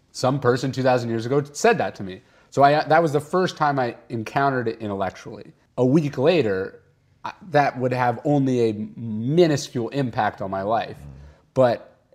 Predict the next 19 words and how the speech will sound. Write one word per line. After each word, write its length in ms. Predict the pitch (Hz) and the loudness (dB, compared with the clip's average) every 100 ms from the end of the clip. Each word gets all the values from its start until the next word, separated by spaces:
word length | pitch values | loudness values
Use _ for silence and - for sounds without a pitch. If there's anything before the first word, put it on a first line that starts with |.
| _ | _
every, 520 | 135 143 120 123 113 107 _ | 2 2 2 -2 -4 -6 _
every 280 | 135 143 135 | 2 2 2
time 240 | 123 127 110 | -2 -2 -2
I've 140 | 98 | -6
thought 360 | - 143 147 147 | 0 6 6 6
about 240 | 139 139 | 2 0
it, 80 | 120 | -2
every 200 | 113 110 | -4 -6
time 260 | 117 104 | -6 -6
I've 240 | 95 92 - _ _ | -4 -6 -10 _ _
studied 640 | - - - 143 143 143 139 | -14 -10 2 4 4 2 2
it, 180 | 135 135 | 0 -2
every 220 | 110 113 | -6 -6
time 280 | 104 110 101 | -6 -4 -4
I've 160 | 95 - _ _ - | -6 -10 _ _ -2
tried 220 | 113 110 | 0 0
to 60 | |
reflect 520 | 101 98 - 120 120 113 | -4 -8 -2 -2 0 -2
on 300 | 101 95 | -2 -4